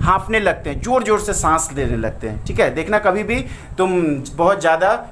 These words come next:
फिजिकल वर्क करो या फिर एक्सरसाइज करो तो हाँफने लगोगे, जोर जोर से सांस लेने लगोगे। ऐसा क्यों होता है आखिर? ताकि हमारे मसल सेल्स में जो, अम,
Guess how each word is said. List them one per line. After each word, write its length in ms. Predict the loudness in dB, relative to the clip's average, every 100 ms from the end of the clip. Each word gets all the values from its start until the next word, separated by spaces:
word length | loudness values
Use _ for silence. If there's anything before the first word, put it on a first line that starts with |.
| -10
फिजिकल 340 | -8 0 0
वर्क 240 | 2 0 0
करो 320 | 0 0 0
या 160 | 0 0
फिर 180 | 2 2
एक्सरसाइज 580 | 2 -2 2 2 2
करो 280 | 2 2 2 0 -6 2
तो 100 | 2
हाँफने 440 | 4 2 2 0
लगोगे, 460 | 2 2 0 -4 -8 -10
जोर 200 | 0 2
जोर 120 | 4 2
से 100 | 0
सांस 340 | 0 0 0
लेने 200 | 0 0
लगोगे। 380 | 0 -2 -4 -8 -8 0
ऐसा 220 | 2 2
क्यों 240 | 0 0 2
होता 220 | 4 4
है 120 | 4
आखिर? 240 | 0 -6 -8 -18 0
ताकि 260 | 0 2 0
हमारे 560 | 2 4 4 2 -4 -8 -8 -4
मसल 280 | 0 2
सेल्स 380 | 2 2 2 0
में 380 | 0 0 2 0
जो, 180 | 4 6
अम, 520 | 6 6 4 0 -4